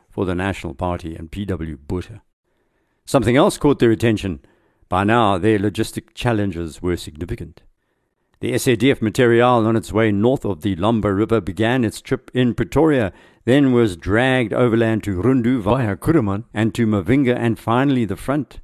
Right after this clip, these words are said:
Pretoria to Grootfontein was two thousand three hundred kilometers, Rundu to Mavinga three hundred and fifty-six kilometers,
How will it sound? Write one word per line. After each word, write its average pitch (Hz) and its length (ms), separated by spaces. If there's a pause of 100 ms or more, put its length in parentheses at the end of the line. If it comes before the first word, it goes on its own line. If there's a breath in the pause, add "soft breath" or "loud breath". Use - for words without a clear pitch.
(720)
Pretoria 143 480
to 123 140
Grootfontein 117 720 (320 soft breath)
was 110 200
two 135 200
thousand 117 400
three 123 220
hundred 113 320
kilometers, 117 580 (400)
Rundu 127 400
to 120 120
Mavinga 110 580
three 120 220
hundred 110 260
and 98 140
fifty-six - 640
kilometers, 90 540